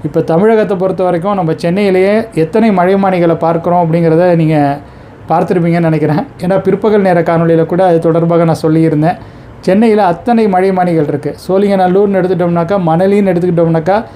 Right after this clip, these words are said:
அங்கேயே ஜோன் ஒன், ஜோன் டூ, ஜோன் த்ரீ, அது மாதிரி நிறைய மழைமானிகளாக நம்மளால பார்க்க முடியுது. அடையாறுலேயும் இந்த மாதிரி தான். So, இந்த மாதிரியான நிலையெல்லாம் இருக்கும்பொழுது, இலங்கையில வந்து பெரும்பாலான இடங்கள்ல மழைமானிகள் வந்து கிடையாது. சில முக்கிய பகுதிகளில் தான் மழைமானிகள் இருக்கு.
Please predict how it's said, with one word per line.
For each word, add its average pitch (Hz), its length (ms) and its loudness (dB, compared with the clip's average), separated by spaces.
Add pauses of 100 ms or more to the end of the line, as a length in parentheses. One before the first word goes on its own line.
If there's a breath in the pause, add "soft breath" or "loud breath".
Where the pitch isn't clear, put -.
(280 loud breath)
அங்கேயே 196 480 2
ஜோன் 190 320 -2
ஒன், 190 260 -2
ஜோன் 185 400 -2
டூ, 190 180 0
ஜோன் 185 240 -2
த்ரீ, 190 240 0
அது 175 120 2
மாதிரி 190 300 0
நிறைய 214 400 2
மழைமானிகளாக 180 640 0
நம்மளால 170 240 0
பார்க்க 160 320 -2
முடியுது. 156 260 0 (140)
அடையாறுலேயும் 220 480 2
இந்த 190 120 -4
மாதிரி 175 260 -2
தான். 165 180 -4 (600 loud breath)
So, 180 180 -2
இந்த 208 180 2
மாதிரியான 220 500 2
நிலையெல்லாம் 196 300 0
இருக்கும்பொழுது, 175 540 -2 (560 loud breath)
இலங்கையில 233 480 2
வந்து 196 360 -2 (260)
பெரும்பாலான 214 640 0
இடங்கள்ல 208 420 0
மழைமானிகள் 185 540 0
வந்து 165 220 0
கிடையாது. 165 500 0 (320 loud breath)
சில 180 220 -2
முக்கிய 190 340 0
பகுதிகளில் 185 520 0
தான் 196 200 -2
மழைமானிகள் 170 520 0
இருக்கு. 160 340 -2